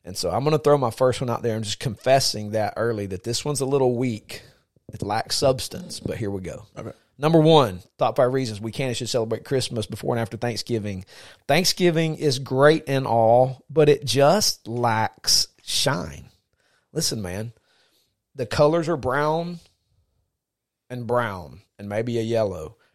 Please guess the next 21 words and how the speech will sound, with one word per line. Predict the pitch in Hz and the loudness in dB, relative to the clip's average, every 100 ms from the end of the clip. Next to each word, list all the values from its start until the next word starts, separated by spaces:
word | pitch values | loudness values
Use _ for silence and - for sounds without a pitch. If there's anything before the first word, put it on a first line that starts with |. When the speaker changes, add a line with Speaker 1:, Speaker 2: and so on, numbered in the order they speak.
| _ | _
Speaker 1:
There | 107 | -8
are | |
no | 120 | -4
lights | 139 135 160 165 - | 4 8 8 6 0
associated | 135 120 101 - 90 90 85 85 | -2 -2 -2 -4 -6 -4 -6 -8
with | 82 | -8
Thanksgiving. | - 78 - 73 71 80 107 | -8 -8 -10 -10 -10 -12 -14
Nobody's | - 123 147 151 147 | -6 2 2 4 0
stringing | - 147 151 160 | 0 0 0 -2
lights. | 107 107 | -2 -2
We | - | -4
have | 208 | -4
lights | 139 135 131 | 2 2 2
for | - | -2
Halloween, | 117 131 113 135 170 139 | 0 2 2 0 -4 -6
which | 131 - | -8 -8
is | 107 | -12
weird, | 98 101 104 - | -10 -6 -6 -8
orange | 104 123 123 | -8 -6 -2
lights, | 131 139 156 - | 0 0 0 -8
but | - - | -6 -6